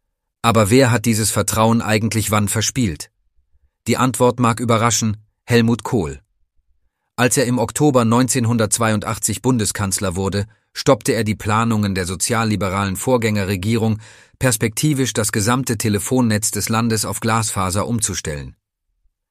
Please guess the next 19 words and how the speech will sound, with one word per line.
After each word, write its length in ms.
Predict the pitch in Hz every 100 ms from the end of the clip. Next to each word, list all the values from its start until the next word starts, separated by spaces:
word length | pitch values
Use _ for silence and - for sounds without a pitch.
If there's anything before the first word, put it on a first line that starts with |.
| _
Weil 200 | - 120
auch 160 | 107 117
eine 220 | 123 120
Regierung 440 | 113 104 156 127 120
ihr 160 | 110
Geld 300 | 101 120 120
immer 200 | 127 127
nur 200 | 113 117
einmal 320 | 127 139 107
ausgeben 480 | 92 101 - 107 107
kann, 320 | 104 113 110 - - - -
widmete 420 | 139 135 113 113
Kohl 340 | - 139 139
die 140 | 113 104
Investitionsmilliarden 1300 | 113 107 - 107 135 139 131 117 107 107 113 113
der 80 | 104
Deutschen 420 | 90 110 110 113
Bundespost 680 | 113 123 113 - 113 107 -
um 280 | 127 123